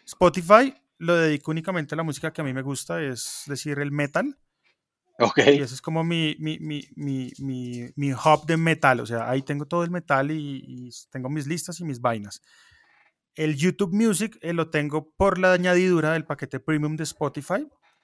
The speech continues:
Speaker 1: porque yo, de, de Spotify, de YouTube, porque yo no consumo comerciales, no me gusta.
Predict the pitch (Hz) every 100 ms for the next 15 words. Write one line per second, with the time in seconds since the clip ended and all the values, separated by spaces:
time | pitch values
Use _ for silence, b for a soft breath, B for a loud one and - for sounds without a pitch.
0 | _ 143 135 131 120 120 120 120 - 131
1 | 123 117 110 135 - 131 123 123 151 143
2 | 175 170 160 139 131 131 151 160 160 165
3 | 160 _ - 165 131 139 127 123 127 143
4 | 131